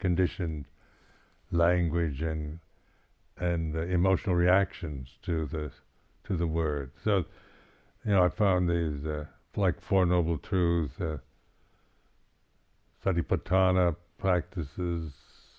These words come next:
dependent origination, found these categories like Sakkayaditthi, Silabbata Paramasa Vicikicca, things like, really skillful because you can investigate. They give you kind of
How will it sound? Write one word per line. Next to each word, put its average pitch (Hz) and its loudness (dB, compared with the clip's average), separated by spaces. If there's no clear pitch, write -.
dependent 85 -2
origination, 85 0
found 120 6
these 104 6
categories 104 6
like 101 6
Sakkayaditthi, 101 0
Silabbata 95 2
Paramasa 95 2
Vicikicca, 90 -4
things 104 -2
like, 90 -4
really 147 6
skillful 123 0
because 90 -2
you 110 0
can 104 2
investigate. 82 0
They 95 2
give 104 0
you 98 2
kind 87 -2
of 95 -4